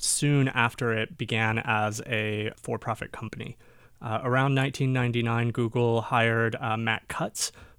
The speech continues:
and Matt Cutts' first job at Google was to develop Safe Search, a porn filter. So his early days in the office were spent combing through websites for search signals that would indicate pornography. These were largely textual.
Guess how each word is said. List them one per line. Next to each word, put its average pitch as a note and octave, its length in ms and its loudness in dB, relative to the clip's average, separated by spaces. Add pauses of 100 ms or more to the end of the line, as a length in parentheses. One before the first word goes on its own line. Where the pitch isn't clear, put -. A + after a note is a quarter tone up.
(120)
and A2 260 -4
Matt A#2 220 -2
Cutts' A#2+ 360 -4
first - 340 -2
job G#2+ 320 2
at - 160 -6
Google A2 520 0
was G#2+ 340 0
to A2+ 280 -2
develop G#2+ 480 -4 (140)
Safe - 260 0
Search, - 320 -10 (220)
a A2 180 -2
porn A2 320 -4
filter. - 480 -10
So A2+ 220 -4
his A2+ 160 -4
early A#2+ 320 0
days A2+ 320 0
in G#2+ 140 -2
the G#2+ 80 -2
office A#2+ 520 0
were A2+ 120 -4
spent A2 440 -6
combing A#2+ 580 0
through A2+ 440 -4
websites A2+ 600 0
for G#2+ 480 -4
search - 320 -4
signals C3+ 520 0
that - 160 -2
would A#2 140 -2
indicate A2 520 -2
pornography. B2+ 720 -2 (340)
These A#2 160 0
were A2+ 80 -2
largely G#2 320 -4
textual. - 600 -4